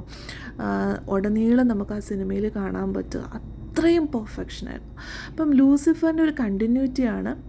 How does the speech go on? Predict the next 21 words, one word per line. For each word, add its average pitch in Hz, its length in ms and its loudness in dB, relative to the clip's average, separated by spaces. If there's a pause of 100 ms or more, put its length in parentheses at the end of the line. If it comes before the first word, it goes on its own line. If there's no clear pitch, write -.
(180)
മൂന്ന് 254 440 0
മണിക്കൂർ 254 480 4 (240)
ഉള്ള 208 160 -2
സിനിമ 226 540 -2 (480)
നമ്മൾ 240 260 2
കണ്ട്, 220 500 0 (420)
മൂന്നേ 233 320 4
മുക്കാൽ 277 420 0
തുടങ്ങിയ 240 300 2
സിനിമ 233 280 0
ആറേ 220 280 2
മുക്കാലായപ്പോഴാണ് 214 960 2
ഇത് 202 140 -6
കഴിഞ്ഞിട്ടുണ്ടായിരുന്നത്. 190 920 -4 (480)
സൂര്യൻ 214 540 0 (680)
നല്ല 214 460 -4
ഒന്നാം 214 340 0
തരമായി 233 360 0
വെട്ടമടിച്ചു 214 560 -4
തുടങ്ങിയിട്ടുണ്ടായിരുന്നു. 196 880 0 (760)
ആ, 254 60 2